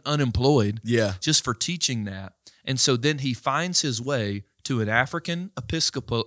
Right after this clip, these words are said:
Speaker 1: Episcopalian church
Speaker 2: Mm.
Speaker 1: on Azusa Street,
Speaker 2: Yeah.
Speaker 1: starts leading a Bible study there.
Speaker 2: Wow.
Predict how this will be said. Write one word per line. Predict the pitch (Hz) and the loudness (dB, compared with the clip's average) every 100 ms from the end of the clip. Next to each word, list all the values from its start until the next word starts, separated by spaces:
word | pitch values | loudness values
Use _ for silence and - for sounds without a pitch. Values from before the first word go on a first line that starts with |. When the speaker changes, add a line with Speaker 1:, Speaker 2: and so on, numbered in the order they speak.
| - | -6
Speaker 1:
Episcopalian | 107 151 - 139 147 151 143 101 | -6 -2 -2 -2 -4 0 0 0
church | 104 90 - 110 | -2 -6 -2 2
Speaker 2:
Mm. | 113 107 95 - _ _ | 4 2 0 -10 _ _
Speaker 1:
on | 123 127 | -2 0
Azusa | 139 120 156 165 123 | 0 2 0 0 -2
Street, | - - 101 101 _ | -2 -2 -6 -6 _
Speaker 2:
Yeah. | - 107 101 | 2 4 4
Speaker 1:
starts | 95 123 - | 2 -2 -2
leading | 135 135 | -2 -2
a | |
Bible | 110 127 151 143 | -2 0 2 2
study | 123 - 104 | 0 2 0
there. | 101 98 | 0 0
Speaker 2:
Wow. | 98 92 | -2 -4